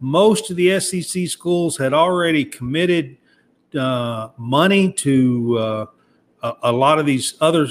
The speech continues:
non-conference schools to fill their schedule, and almost all of them had their s-, two, twenty twenty-four four teams non-conference schedules filled up. So they're going to keep that schedule for at least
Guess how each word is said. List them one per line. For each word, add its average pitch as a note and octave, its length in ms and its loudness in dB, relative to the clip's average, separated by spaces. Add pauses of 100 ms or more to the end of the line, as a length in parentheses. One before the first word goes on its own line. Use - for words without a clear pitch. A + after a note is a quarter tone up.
(120)
non-conference D3+ 760 0
schools F#3 760 2
to A#2+ 640 -4
fill E3 320 -4
their B2+ 120 -4
schedule, F#3 840 0 (400)
and B2 500 -4 (100)
almost C#3+ 460 -2
all F3 300 4
of D#3+ 140 2
them D3 180 0
had C#3+ 300 2
their A#2+ 120 -2
s-, - 280 -8 (160)
two, - 160 -4
twenty E3+ 340 -2
twenty-four D#3 760 0 (320)
four E3 680 0 (480)
teams E3+ 720 -2 (280)
non-conference D#3+ 800 -2
schedules C#3+ 540 -2
filled C#3 440 -2
up. F3 360 0 (360)
So - 140 -10
they're D3 180 0
going D3+ 320 -2
to D3+ 120 -10
keep - 480 -4
that A#2 240 -8
schedule A2+ 560 -10
for C3 400 -6
at C3 220 -6
least E3+ 500 2